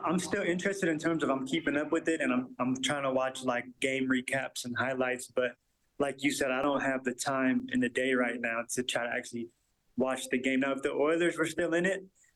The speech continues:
I'd be watching it. And then being a Seattle kid, I kept up with the Kraken as well and seeing how they, seeing how they were doing. Um, but now, I, I'm not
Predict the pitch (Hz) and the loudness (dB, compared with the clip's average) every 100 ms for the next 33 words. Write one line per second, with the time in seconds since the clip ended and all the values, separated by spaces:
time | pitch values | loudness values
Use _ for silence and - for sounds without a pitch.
0 | - 139 131 139 131 135 135 135 135 139 | -6 -2 0 2 4 2 0 0 0 0
1 | 139 147 147 147 151 147 143 147 135 131 | 0 0 2 2 2 2 0 0 0 2
2 | 135 - 139 135 127 - 143 139 - 131 | -2 0 0 2 0 -2 0 0 0 -4
3 | 135 131 131 135 131 131 123 120 127 127 | -2 0 0 -2 0 2 2 2 2 2
4 | 123 - _ _ - 131 127 139 127 131 | -2 -8 _ _ -2 0 0 2 2 2
5 | 127 131 - 139 131 127 131 127 131 131 | 0 0 0 0 2 2 2 2 2 2
6 | 127 123 127 123 117 117 135 131 131 131 | 2 0 0 0 2 0 0 2 2 2
7 | 131 131 - - _ _ _ _ _ - | 2 2 -2 -14 _ _ _ _ _ -4
8 | 143 - - 127 131 123 120 | -4 0 0 2 2 0 0